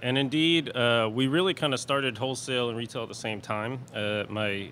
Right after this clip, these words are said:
original vision for the company was to, uh, was to do that, was to start wholesale first,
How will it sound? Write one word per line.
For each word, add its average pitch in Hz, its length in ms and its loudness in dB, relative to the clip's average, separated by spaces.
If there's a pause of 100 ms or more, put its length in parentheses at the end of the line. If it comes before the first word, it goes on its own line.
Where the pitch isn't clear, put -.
original 139 460 2
vision 110 300 -4
for - 80 -12
the - 80 -12
company 107 420 -6
was 98 200 -10
to, 95 220 -10 (320)
uh, 92 320 -10
was 95 180 -10
to - 60 -18
do 117 140 -2
that, 107 160 -2 (160)
was - 120 -14
to - 40 -12
start 113 320 -2
wholesale 113 480 -4
first, 139 400 -8